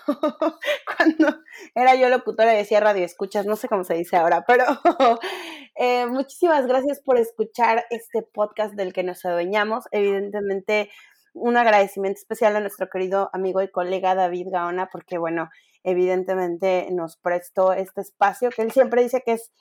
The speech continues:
nuestro espacio y es de todos, pero bueno, evidentemente un agradecimiento por este momento en el que tuvimos el chance de empujar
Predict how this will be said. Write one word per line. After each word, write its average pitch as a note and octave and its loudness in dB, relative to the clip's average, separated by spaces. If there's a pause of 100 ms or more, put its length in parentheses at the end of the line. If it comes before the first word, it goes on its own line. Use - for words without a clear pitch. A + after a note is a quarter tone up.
(240)
nuestro A#3 -2
espacio G#3+ 0
y G#3 0
es G3+ -2
de G3+ -6
todos, G#3 0 (100)
pero F#3 2
bueno, F3+ 0
evidentemente F3+ -6
un F#3+ -4
agradecimiento F3+ -6
por F3 -4
este F3+ -8
momento F#3+ -2 (400)
en A3 0
el G#3+ 0
que A3+ -2
tuvimos B3+ 0
el A3+ 0
chance A#3+ 2 (120)
de G3+ 2 (540)
empujar A#3 4